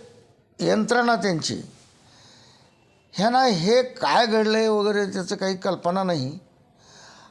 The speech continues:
आणि मोर्चा जो आंबेडकर या अनुयायांनी काढला, तो शांततेत पार पडत होता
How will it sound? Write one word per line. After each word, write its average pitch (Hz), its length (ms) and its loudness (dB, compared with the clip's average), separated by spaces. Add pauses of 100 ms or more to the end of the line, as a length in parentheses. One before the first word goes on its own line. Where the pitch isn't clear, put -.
आणि 214 220 0
मोर्चा 240 920 2 (880)
जो 180 80 0
आंबेडकर 208 560 0
या 190 480 2
अनुयायांनी 214 640 0
काढला, 175 600 0 (1080)
तो 254 120 4
शांततेत 226 600 0
पार 247 300 0
पडत 214 320 -4
होता 110 180 -8